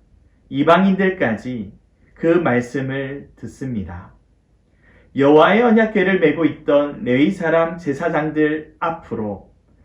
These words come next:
좌우로 넓게 늘어서서 그 말씀을 듣는데 절반은 그리심산 앞에서, 절반은 에발산 앞에 서서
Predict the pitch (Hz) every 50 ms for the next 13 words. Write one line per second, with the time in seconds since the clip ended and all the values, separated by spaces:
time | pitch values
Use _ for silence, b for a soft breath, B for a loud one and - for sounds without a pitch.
0 | _ _ _ - 123 131 135 143 127 107 101 101 107 113 104 92 - - _ _
1 | _ _ _ _ _ _ - 120 127 127 127 123 123 123 - - - 165 170 175
2 | 180 175 180 165 147 147 139 143 151 156 156 151 131 107 - - 131 139 151 151
3 | - - - _ _ _ _ _ _ - 196 185 175 143 127 123 - - 151 147
4 | 147 151 151 147 - - 104 104 104 98 95 104 101 101 104 117 - - _ _
5 | _ _ _ _ _ _ _ _ _ _ _ - 135 131 139 135 147 147 147 151
6 | 160 180 190 190 196 190 - - 156 151 160 175 175 190 185 180 - 190 175 170
7 | 143 110 - - 101 101 - - 104 110 - - _ _ _ _ _ _ _ _
8 | _ _ - 127 127 127 139 135 135 143 147 151 160 165 156 175 180 180 - 190
9 | 190 185 175 - - - 160 160 156 156 - 135 120 117 123 120 120 - 190 -
10 | -